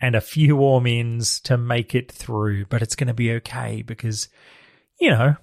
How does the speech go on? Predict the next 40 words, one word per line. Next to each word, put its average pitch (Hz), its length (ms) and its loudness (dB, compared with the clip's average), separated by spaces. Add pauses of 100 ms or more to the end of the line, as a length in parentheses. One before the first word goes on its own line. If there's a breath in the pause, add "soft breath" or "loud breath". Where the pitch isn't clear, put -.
(120)
the 247 100 -2
worst 196 180 4
thing 151 140 2
that's 139 140 -4
gonna 151 180 0
happen 160 340 2
is 123 140 2
that 117 180 -2
an 113 240 -6
endless 151 480 4
winter 180 400 4
might 135 320 2
finally 135 460 0
consume 120 920 -2
one 104 300 -4
and 107 280 -6 (220)
all. 110 480 -2 (840 loud breath)
So - 140 0
yes, 117 340 2
Rime 135 260 4
of 147 40 4
the 131 80 2
Frost 135 320 0
Maiden, 135 480 2 (260)
all 165 260 6
about 131 400 2
the 120 100 -2
ruthlessly 131 1000 0
cold, 107 600 -2
constant 131 600 -2
foreboding 107 680 -4
of 98 100 -10
Icewind 113 680 -2
Dale 107 320 -2
in 110 100 -8
the 110 80 -8
midst - 600 0 (600 soft breath)
of 175 140 -4
a 175 40 0
greater 175 1000 0